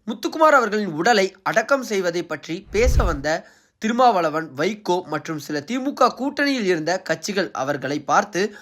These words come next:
"அரசியல் நாடகமா?" என கேள்வி கேட்டு அதை மறுத்தும் விட்டனர். மாணவர்கள் பின்பு, "எந்த கட்சி கொடியும் சுமந்து வரக்கூடாது"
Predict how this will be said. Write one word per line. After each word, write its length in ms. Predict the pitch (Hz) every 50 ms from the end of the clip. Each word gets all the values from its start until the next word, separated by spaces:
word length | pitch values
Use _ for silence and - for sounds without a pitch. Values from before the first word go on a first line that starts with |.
| - - - _
"அரசியல் 520 | - - 202 254 285 269 262 302 294 269 220
நாடகமா?" 520 | 202 190 202 214 208 196 196 185 185 175 - - - 135
என 260 | 147 156 185 208 208
கேள்வி 320 | - 196 220 240 247 254
கேட்டு 360 | - - 156 131 127 151 165 196 202 - - - _ _
அதை 260 | - 139 165 190 220 208 156 135
மறுத்தும் 420 | 127 165 214 220 - 262 233 190 151
விட்டனர். 380 | 135 - 131 113 110 104 - _ _ _ _ _ _ _ _ _ _ _ _ -
மாணவர்கள் 580 | 185 226 269 320 311 269 208 180 214 - -
பின்பு, 420 | - - 233 214 196 185 165 190 214 214 208 160 151 151 165
"எந்த 240 | 202 240 269 294 294 294
கட்சி 320 | - 214 214 214 - 285
கொடியும் 400 | - - 214 208 220 233 233 208 -
சுமந்து 340 | 220 214 240 254 254 240 190
வரக்கூடாது" 640 | 160 170 185 220 220 - 226 208 202 185 175 185 180